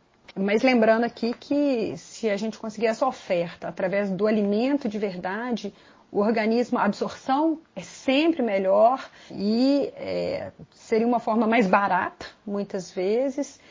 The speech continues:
e que o organismo, é, é, é, se adequa melhor.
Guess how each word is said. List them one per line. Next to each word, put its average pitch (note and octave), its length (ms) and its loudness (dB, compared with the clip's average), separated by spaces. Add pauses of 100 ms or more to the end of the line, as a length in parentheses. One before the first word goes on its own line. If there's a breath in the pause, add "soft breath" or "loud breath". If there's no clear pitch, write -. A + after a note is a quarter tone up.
(220 loud breath)
e A3 320 -2
que A#3 220 -4
o A#3+ 80 4
organismo, A#3 800 4
é, - 100 0
é, E3 840 -2 (720 soft breath)
é, E3+ 40 -8
se - 120 -2
adequa A3 400 4
melhor. B3+ 440 6